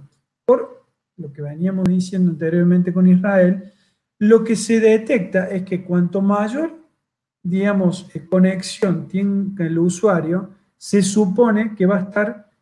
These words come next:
posteriormente, digamos, más débil en cuando le hagan una, una alerta como estas. Por ejemplo, que le diga que haya estado viendo,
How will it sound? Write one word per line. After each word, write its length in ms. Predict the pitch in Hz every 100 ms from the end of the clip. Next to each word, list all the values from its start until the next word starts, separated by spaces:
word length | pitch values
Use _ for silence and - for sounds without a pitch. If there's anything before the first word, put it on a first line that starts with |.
| _ _ _
posteriormente, 1080 | 170 170 180 202 208 208 208 214 220 - _ _ _ _ _ _ _ _ _
digamos, 480 | 160 175 190 202 175
más 320 | 190 196 180
débil 520 | 214 196 185 202 196
en 140 | 170 156
cuando 340 | 165 165 160
le 100 | 175
hagan 300 | 202 208 196
una, 320 | 196 190 196 -
una 200 | 185 175
alerta 380 | 170 185 185 170
como 240 | 160 160
estas. 420 | 143 139 135 - - _ _
Por 120 | 196
ejemplo, 760 | 202 190 202 190 180 196 - - _ - _ _ _
que 120 | 208
le 120 | 220
diga 360 | 226 254 254 240
que 160 | 214 220
haya 200 | 214 202
estado 540 | 180 214 208 220 220 - _ -
viendo, 800 | 170 233 247 190 180 220 -